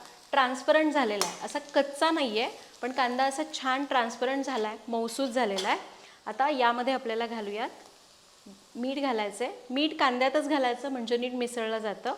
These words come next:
साखर घालायची, हळद घालूयात आणि थोडीशी कोथिंबीर फोडणीतच घालू, म्हणजे मग तिचा स्वाद पोह्यांना चांगला लागेल. याला आता मंद आचेवर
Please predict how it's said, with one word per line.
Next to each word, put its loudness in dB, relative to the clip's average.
साखर 2
घालायची, -2
हळद -4
घालूयात -2
आणि -6
थोडीशी 0
कोथिंबीर 2
फोडणीतच 2
घालू, -2
म्हणजे -4
मग -4
तिचा -2
स्वाद -2
पोह्यांना -2
चांगला -2
लागेल. -6
याला -4
आता -2
मंद 0
आचेवर 4